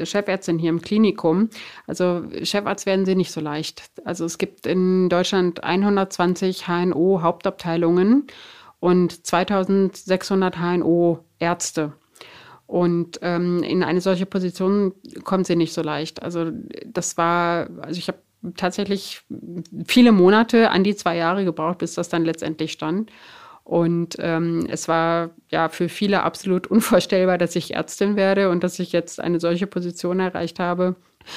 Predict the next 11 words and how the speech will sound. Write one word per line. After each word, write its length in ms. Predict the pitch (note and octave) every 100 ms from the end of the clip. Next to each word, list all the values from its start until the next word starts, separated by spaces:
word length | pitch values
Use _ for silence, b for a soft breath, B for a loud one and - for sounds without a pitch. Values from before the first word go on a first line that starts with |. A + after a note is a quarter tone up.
| B B -
Ja, 180 | F#3
sagt 240 | E3+ G3 -
mir, 80 | F#3+
dass 160 | F#3+
ich 340 | G3+ - - A#3
<laughs> 0 |
nicht 260 | A3 A3+
alles 220 | G3+ B3
falsch 240 | - F#3 -
gemacht 360 | F3+ F3+ -
habe. 180 | F#3 F3+